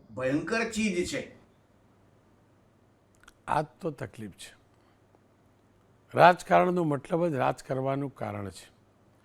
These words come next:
Speaker 2: રાજ માટેની નીતિ છે. આપ રાજકારણમાં રાજનીતિ કરો, રાજનીતિના કાવા દાવા કરો, માની શકાય, પણ નિવેદનોમાં નિયંત્રણ જરૂરી છે.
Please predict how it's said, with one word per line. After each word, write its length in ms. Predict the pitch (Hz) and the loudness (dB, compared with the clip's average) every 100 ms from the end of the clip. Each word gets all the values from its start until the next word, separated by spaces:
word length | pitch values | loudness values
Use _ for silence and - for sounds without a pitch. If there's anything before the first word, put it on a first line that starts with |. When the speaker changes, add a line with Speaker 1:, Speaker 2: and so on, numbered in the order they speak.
| _ _ - | _ _ 0
Speaker 2:
રાજ 320 | 123 165 190 | 6 8 6
માટેની 580 | 165 151 151 185 180 175 | 2 2 2 2 2 2
નીતિ 400 | 135 120 117 120 | 0 -4 -4 -8
છે. 260 | 95 - - _ _ - _ _ _ _ _ _ _ - | -8 -16 -20 _ _ -20 _ _ _ _ _ _ _ 0
આપ 160 | 143 135 | 0 2
રાજકારણમાં 840 | 131 139 - 147 147 151 147 151 - _ - | 2 0 -2 -2 -2 -4 -6 -10 -16 _ -10
રાજનીતિ 560 | 117 123 123 120 117 127 | -4 -4 -4 -8 -10 -10
કરો, 280 | 117 117 147 - _ _ _ _ _ - _ | -10 -10 -12 -16 _ _ _ _ _ -20 _
રાજનીતિના 540 | 147 160 165 156 170 160 | 4 4 2 -2 -2 -4
કાવા 300 | - 123 131 | -4 -2 -4
દાવા 260 | 135 139 | -4 -8
કરો, 200 | 135 143 | -8 -10
માની 240 | 135 110 117 | -8 -10 -10
શકાય, 340 | - - - _ _ _ _ _ _ _ - _ _ _ _ _ | -14 -20 -20 _ _ _ _ _ _ _ -20 _ _ _ _ _
પણ 120 | 151 | -4
નિવેદનોમાં 800 | 143 131 131 139 139 135 131 160 - _ _ _ _ _ - | -2 -2 0 -2 -2 -4 -8 -12 -20 _ _ _ _ _ -6
નિયંત્રણ 500 | 123 120 117 123 104 | -4 -2 -4 -8 -10
જરૂરી 420 | 92 87 85 - | -12 -16 -18 -20
છે. 200 | 76 - | -20 -20